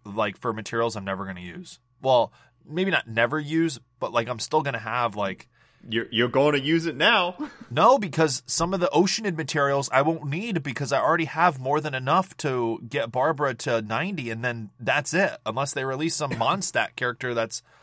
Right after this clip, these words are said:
Speaker 1: Hydro. Maybe the first Hydro Claymore
Speaker 2: Okay.
Speaker 1: user will be in Mondstadt, and, and it'll be like, I don't know, Benny's lucky brother, and I don't know,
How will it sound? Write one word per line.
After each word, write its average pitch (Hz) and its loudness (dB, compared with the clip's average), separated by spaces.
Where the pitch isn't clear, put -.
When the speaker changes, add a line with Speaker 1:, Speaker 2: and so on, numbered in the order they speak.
Speaker 1:
Hydro. 120 2
Maybe 139 -4
the 127 -2
first 143 -2
Hydro 143 2
Claymore 147 -2
Speaker 2:
Okay. 120 -2
Speaker 1:
user 120 -2
will 113 0
be 113 -2
in 107 -4
Mondstadt, 117 2
and, 110 -6
and 123 -4
it'll 123 -2
be 131 -2
like, 117 2
I 120 0
don't 151 0
know, 123 2
Benny's 127 -4
lucky 135 2
brother, 131 4
and 120 -2
I 120 6
don't 156 4
know, 135 4